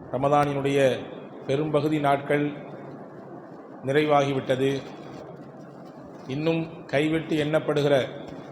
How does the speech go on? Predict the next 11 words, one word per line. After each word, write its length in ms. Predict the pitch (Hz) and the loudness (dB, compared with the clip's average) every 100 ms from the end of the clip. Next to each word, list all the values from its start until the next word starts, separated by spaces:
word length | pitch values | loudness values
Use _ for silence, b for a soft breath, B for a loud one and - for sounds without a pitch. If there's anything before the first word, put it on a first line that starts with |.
| - - - - | -16 -16 -16 -2
நாட்கள் 420 | 127 139 151 143 | 0 2 2 0
மட்டுமே, 340 | 135 135 151 | 0 -2 -4
மட்டுமே 440 | 147 135 - 147 156 | -2 -2 -2 -2 0
மிச்சம் 320 | 135 - 151 | -2 -2 0
இருக்கிறது. 580 | 135 131 127 127 131 131 - - - - - - - - - | 0 0 0 2 0 -2 -10 -14 -14 -16 -16 -16 -16 -16 -2
வல்ல 260 | 123 139 139 | 2 6 6
அல்லாஹ் 360 | 139 151 151 151 - - - - - - - - - - - | 6 6 6 2 -8 -12 -14 -14 -16 -16 -16 -16 -16 -16 -8
இது 180 | 131 143 | -4 2
போன்ற 300 | 160 160 151 | 2 2 2
பல 200 | 139 143 | 4 6
ரமதான்களை 720 | 143 156 156 151 147 151 | 6 6 4 4 4 2